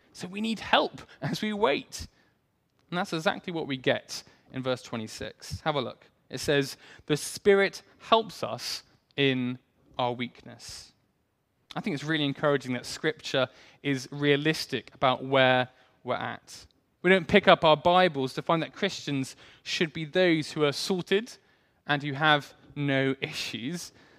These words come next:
No, far from it. Paul says that in the here and now,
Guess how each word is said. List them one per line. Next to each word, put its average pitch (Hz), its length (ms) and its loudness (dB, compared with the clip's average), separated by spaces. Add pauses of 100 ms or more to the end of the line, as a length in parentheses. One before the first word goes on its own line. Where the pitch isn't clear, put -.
(140)
No, 208 240 8
far 220 260 8
from 254 280 4
it. - 340 -6 (160)
Paul 226 220 -2
says 233 500 2 (340)
that - 120 2
in 208 140 0
the 196 80 0
here 226 280 -2
and 208 140 -2
now, 156 420 2